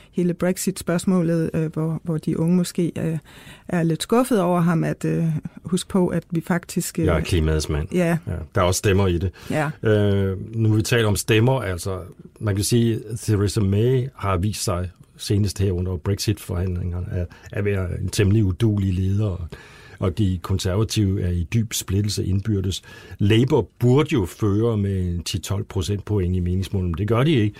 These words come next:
Speaker 2: De ligger så nærmest side om side i meningsmålingerne. Øh, hvordan kan det være, at Corbyn ikke er dygtig nok alligevel så?
Speaker 1: Jamen, det hænger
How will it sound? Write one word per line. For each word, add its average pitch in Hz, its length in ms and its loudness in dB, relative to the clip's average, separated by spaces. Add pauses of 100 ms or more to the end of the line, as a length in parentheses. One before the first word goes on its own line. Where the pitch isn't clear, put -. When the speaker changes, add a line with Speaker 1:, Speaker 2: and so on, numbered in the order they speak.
(320)
Speaker 2:
De 104 80 4
ligger 101 200 4
så 117 120 0
nærmest 101 380 0
side 113 200 4
om 110 120 2
side 107 320 2
i 110 40 2
meningsmålingerne. 95 800 0 (440)
Øh, 92 640 2
hvordan 95 400 2
kan 175 120 2
det 151 140 2
være, 120 280 2
at 90 120 -2
Corbyn 139 360 0
ikke 120 140 -2
er 131 120 0
dygtig 139 180 -2
nok 110 220 0
alligevel 110 420 -2
så? 107 160 -4 (1800)
Speaker 1:
Jamen, 190 280 2
det 226 160 2
hænger 185 540 4